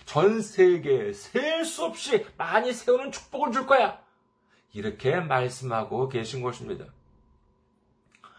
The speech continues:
어, 여러분들께서 이와 같은 말씀을 들었다면은, 어, 어떤 심정이 들겠습니까?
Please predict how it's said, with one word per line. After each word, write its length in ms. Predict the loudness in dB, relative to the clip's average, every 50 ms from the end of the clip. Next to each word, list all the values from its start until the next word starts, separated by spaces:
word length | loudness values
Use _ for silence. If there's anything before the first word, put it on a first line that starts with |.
| _ _ -20 -20 _ _ _ _ _ _ _ _ _ _ -18
어, 160 | -16 -14 -14 -14 -12 -6
여러분들께서 480 | -2 0 0 0 0 -2 -2 0 0 2
이와 240 | 2 2 2 2 2
같은 280 | 2 0 -2 -4 -4
말씀을 380 | -2 -2 -4 -4 -6 -10 -10 -4
들었다면은, 720 | 0 0 0 0 0 -2 -2 -2 -2 -2 -2 -2 -2 -4 -6 -10 -18 -20 -18 -12
어, 460 | -10 -8 -8 -8 -8 -10 -12 -12 -12 -12
어떤 420 | -12 -12 -12 -6 -6 -4 -4 -4
심정이 1400 | -6 -8 -10 -8 -8 -6 -4 0 0 0 0 0 -6 -8 -10 -8 -8 -6 -6 -8 -10 -10 -10 -8 -8 -8 -8 -8
들겠습니까? 800 | -10 -6 -2 -2 -2 -4 -4 -12 -12 -12 -12 -14 -14 -18 -18